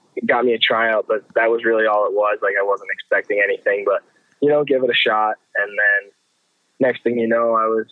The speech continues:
able to make the team, and like I said, had one of my best years of hockey to date. So it's, <laughs>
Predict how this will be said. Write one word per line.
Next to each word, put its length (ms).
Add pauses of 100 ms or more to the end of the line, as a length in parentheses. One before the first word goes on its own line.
able 240
to 80
make 240
the 60
team, 420
and 240 (880)
like 120
I 120
said, 140
had 140
one 160
of 40
my 120
best 260
years 160
of 100
hockey 300
to 120
date. 420
So 240
it's, 260 (400)
<laughs> 0